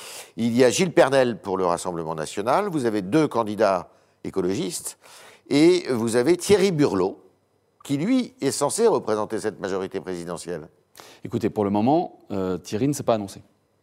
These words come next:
Speaker 2: Il est mon vice-président.
Speaker 1: Ouais.
Speaker 2: Nous avons, euh, encore eu des réunions ces derniers jours où il est à mes côtés pour, euh, avancer sur les dossiers. Il prendra sa décision et il assumera ses responsabilités. Moi,
Speaker 1: Ouais.
Speaker 2: je dis que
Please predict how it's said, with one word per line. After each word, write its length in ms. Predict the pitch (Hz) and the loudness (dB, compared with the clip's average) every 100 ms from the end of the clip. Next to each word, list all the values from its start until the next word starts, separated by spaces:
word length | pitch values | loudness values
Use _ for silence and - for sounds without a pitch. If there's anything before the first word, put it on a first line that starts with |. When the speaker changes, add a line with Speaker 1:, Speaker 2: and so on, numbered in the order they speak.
| _ - | _ -4
Speaker 2:
Il 120 | 104 | -2
est 60 | 107 | 0
mon 100 | 104 | 0
vice-président. 640 | 101 - 95 98 127 202 _ _ | -4 -8 -6 -2 -2 -4 _ _
Speaker 1:
Ouais. 280 | 76 69 101 - _ _ _ - | -6 -4 -6 -14 _ _ _ -8
Speaker 2:
Nous 160 | 98 | -2
avons, 320 | 101 101 104 95 | 0 0 0 0
euh, 160 | 92 - | -4 -4
encore 320 | 98 117 107 | -4 0 0
eu 40 | 110 | 0
des 80 | 95 | -2
réunions 260 | 98 104 | -4 -6
ces 120 | 98 98 | -4 -4
derniers 220 | 95 98 | -2 -4
jours 260 | 104 113 95 | -4 -4 -4
où 140 | 92 | -4
il 80 | 92 | -4
est 120 | 92 | -4
à 40 | 95 | -4
mes 100 | 95 | -4
côtés 280 | 98 107 | -4 -4
pour, 300 | 92 98 87 | -6 -4 -2
euh, 80 | 92 | -2
avancer 280 | 87 95 98 | -4 -6 -8
sur 120 | 101 | -6
les 100 | 95 | -6
dossiers. 380 | 90 - 151 180 - - _ _ - | -6 -4 -6 -6 -12 -20 _ _ -12
Il 80 | 90 | -8
prendra 300 | 110 92 95 | -6 -4 -4
sa 400 | - - - 90 | -8 -14 -10 -8
décision 600 | 92 90 95 98 135 107 | -8 -10 -8 -4 -2 -2
et 60 | 90 | -4
il 140 | 87 | -6
assumera 280 | 90 95 98 | -8 -6 -8
ses 120 | 98 | -8
responsabilités. 640 | 92 113 104 127 180 208 | -10 -10 -10 -6 -4 -2
Moi, 160 | 135 139 | 0 0
Speaker 1:
Ouais. 80 | 190 | 0
Speaker 2:
je 60 | |
dis 200 | 127 185 | -2 -2
que 180 | 185 147 | -2 -2